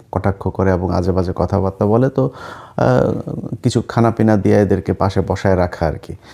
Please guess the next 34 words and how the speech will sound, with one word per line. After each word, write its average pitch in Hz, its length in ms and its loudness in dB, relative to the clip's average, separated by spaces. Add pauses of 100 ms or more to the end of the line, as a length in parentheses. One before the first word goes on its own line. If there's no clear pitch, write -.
(160)
অনেকটা 131 360 4
এইরকম 101 600 2
জামাতের 90 400 0
একটা 90 180 -4
পলিসি 85 400 -6
ছিল। - 180 -6 (760)
তো 113 360 4
ওই 175 320 6
দিন 175 160 2
আমি 139 340 2 (380)
ওই 92 460 -4
নেতাকে 98 480 -2
বলেছিলাম 92 600 -2 (160)
যে, 95 380 0 (720)
"এরা 107 180 4
কিন্তু, 123 260 -2
আপনারা 107 420 2
যদি 113 280 2
ক্ষমতায় 104 600 2
যান, 82 300 -2 (1160)
মনে 101 180 4
করেন 101 220 2
তাদেরকে 95 640 0 (480)
ত্রিশটা 107 400 0
আসন 87 280 0
দিলেন 73 260 -4 (460)
বা 107 160 2
পঞ্চাশটা 101 580 0
আসন 90 280 0
দিলেন, 78 200 -2
ওই 104 140 4
সময় 117 300 0
তারা 107 220 0
বোধহয়, 101 340 2